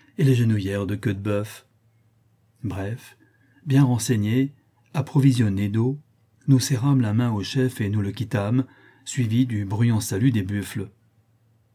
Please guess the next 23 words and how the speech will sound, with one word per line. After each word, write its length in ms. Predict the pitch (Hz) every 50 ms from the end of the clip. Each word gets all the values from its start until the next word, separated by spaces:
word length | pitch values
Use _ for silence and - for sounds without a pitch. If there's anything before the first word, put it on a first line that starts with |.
| - -
Nos 200 | 127 127 120 113
pérégrinations 880 | 113 139 131 123 131 123 120 117 117 120 117 110 - - 139 139 131
recommencèrent. 720 | 120 110 - 107 107 107 98 - - 117 98 95 98 107 - - - _ _ _ _ _ _ _ _ _ _
La 140 | - 107 101
descente 460 | 95 117 107 - - 139 131 127 -
était 180 | 107 - 110 107
rude. 420 | 107 113 110 104 101 95 98 - - _ _ _ _ _ _ _ -
Malgré 340 | - 113 123 139 127 139 143
cela, 380 | 143 - 131 107 104 110 135 - _ _ _ _ _ _ _ _ -
le 80 | - 120
soleil 320 | - - 151 139 135 127
couchant 420 | - - 143 - - - 151 151 151
nous 180 | 135 123 110
trouva 300 | 110 - - 123 110 104
campés 360 | 107 - 123 110 110 - 110
sains 240 | 95 - - 135 113
et 100 | 107 98
saufs 400 | - - - 123 127 120 - -
au 80 | 98 92
bas 160 | 92 110 107
de 60 | 101
la 80 | 101 104
montagne. 580 | 101 104 98 95 - 104 101 101 101 98 98